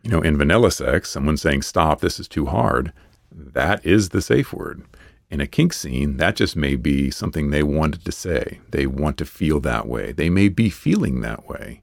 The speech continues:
but they know if they want it to stop, they have a way of doing that. That is very scene-specific withdrawal of consent. "I want this to stop. I'm withdrawing my consent."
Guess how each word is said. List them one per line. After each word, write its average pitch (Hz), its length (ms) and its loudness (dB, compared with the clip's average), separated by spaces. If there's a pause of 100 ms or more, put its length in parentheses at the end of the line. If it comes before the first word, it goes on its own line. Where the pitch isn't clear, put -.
(100)
but 85 240 4
they 92 180 6
know 92 420 6
if - 120 -4
they 73 160 2
want 85 360 2
it - 160 -2
to - 100 -6
stop, 58 560 -8 (560)
they 71 100 -2
have 69 200 0
a 71 60 2
way 64 200 2
of - 120 -4
doing 62 280 -10
that. - 180 -18 (360)
That 98 200 4
is 98 180 6
very 87 340 4
scene-specific - 880 0
withdrawal 65 540 2
of 67 120 -2
consent. - 480 -12 (120)
"I 78 140 2
want 87 280 2
this 107 160 4
to - 100 -6
stop. - 380 0
I'm 73 100 0
withdrawing 69 480 -2
my 62 120 -2
consent." - 480 -10